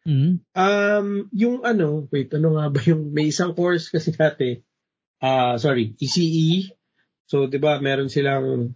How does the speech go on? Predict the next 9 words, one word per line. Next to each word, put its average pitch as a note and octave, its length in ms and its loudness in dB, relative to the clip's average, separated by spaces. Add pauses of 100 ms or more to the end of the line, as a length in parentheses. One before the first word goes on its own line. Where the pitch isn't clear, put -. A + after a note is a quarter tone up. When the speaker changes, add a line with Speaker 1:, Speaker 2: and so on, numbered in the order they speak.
(140)
Speaker 2:
dati C#3+ 240 0
kasi, D#3 400 -2 (400)
when C3+ 160 -2
we're C#3+ 160 0
hiring C#3 800 0 (400)
E D#3 60 2 (100)
C D#3 240 0
E - 0 -
graduates B2+ 880 -2